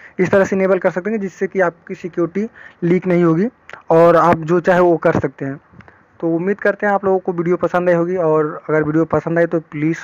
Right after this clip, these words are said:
हमारे चैनल को subscribe कर लीजिए और bell icon को दबा दीजिए और वीडियो को अपने दोस्तों में share कर दीजिए ताकि वे लोग भी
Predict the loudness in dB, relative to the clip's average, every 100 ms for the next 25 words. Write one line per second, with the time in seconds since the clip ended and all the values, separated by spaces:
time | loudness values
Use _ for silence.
0 | -12 -6 -4 -2 -4 -6 -6 -8 -4 -2
1 | -2 -2 -2 -2 -4 -10 _ _ _ -20
2 | -20 -4 2 2 4 4 4 2 2 4
3 | 4 2 -2 -6 -18 -20 _ 2 4 2
4 | 2 2 2 2 0 0 0 2 0 2
5 | 2 2 0 -2 -2 2 2 2 2 2
6 | 2